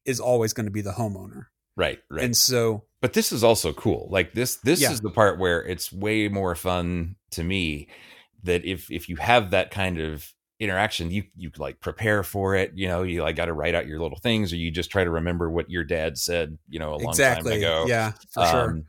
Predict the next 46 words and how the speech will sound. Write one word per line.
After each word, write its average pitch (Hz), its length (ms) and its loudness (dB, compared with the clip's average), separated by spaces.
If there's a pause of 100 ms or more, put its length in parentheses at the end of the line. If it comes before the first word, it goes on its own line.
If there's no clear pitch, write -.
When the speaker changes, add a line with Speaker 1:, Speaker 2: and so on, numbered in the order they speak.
(100)
Speaker 2:
like, 90 260 -2
that's 117 280 0
where 87 160 -2
it 76 100 -6 (440)
gets 78 180 -6
kind 78 160 -4
of - 80 -8
fun, 165 180 -2
'cause 92 220 -4
you 95 100 -4
can 85 140 -4
actually 69 520 -8 (180)
participate 98 600 0
rather 85 300 4
than 73 360 -4 (100)
just 73 300 -8
sort 69 140 -8
of, 67 100 -10
like, 71 240 -6
have 76 140 -8
them 80 100 -6
come 78 200 -4
in 76 220 -2
and 71 160 -6
scare 71 240 -6
your 76 120 -6
kids 69 360 -8
or 64 80 -10
whatever. 62 420 -14 (340)
Speaker 1:
Yeah, 120 340 2
yeah, 120 200 0
yeah. 113 300 0
So, 123 480 0 (320)
and 139 220 0
then, 139 180 2
yeah, 123 240 2
when, 127 280 -2
and 135 120 -4
then 139 120 0
they 170 100 0
come 208 240 -2
in, 143 120 -2 (240)
and 147 220 2
it's 135 200 0
very 143 340 2
similar 156 600 0